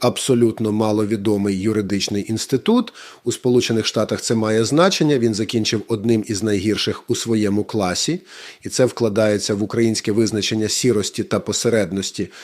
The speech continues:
Ось ця посередність, яка не пробилася в приватному секторі, не змогла стати приватним адвокатом,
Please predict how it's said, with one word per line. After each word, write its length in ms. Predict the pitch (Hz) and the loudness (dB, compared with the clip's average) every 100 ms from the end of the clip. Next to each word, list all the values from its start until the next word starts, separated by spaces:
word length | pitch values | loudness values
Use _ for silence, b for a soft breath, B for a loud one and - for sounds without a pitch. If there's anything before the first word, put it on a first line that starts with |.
| B B | B B
Ось 240 | - 113 - | -4 -4 0
ця 180 | 135 110 | 2 2
посередність, 760 | 117 - 123 117 92 101 92 | 0 0 4 4 2 -2 -2
яка 200 | 107 120 | -2 0
не 140 | 113 113 | 0 2
пробилася 560 | 117 107 110 101 - | 0 2 0 0 -2
в 40 | 101 | -4
приватному 580 | - 110 101 113 110 | 0 0 0 0 -2
секторі, 480 | 117 185 208 - 165 | 0 0 2 2 2
не 120 | 113 | 2
змогла 400 | 107 110 101 113 | 0 -2 0 -2
стати 320 | 98 107 101 101 | -2 -4 -6 -4
приватним 520 | 110 107 104 113 117 | -4 -2 -2 -2 -2
адвокатом, 600 | 127 156 226 226 208 | -2 0 0 2 0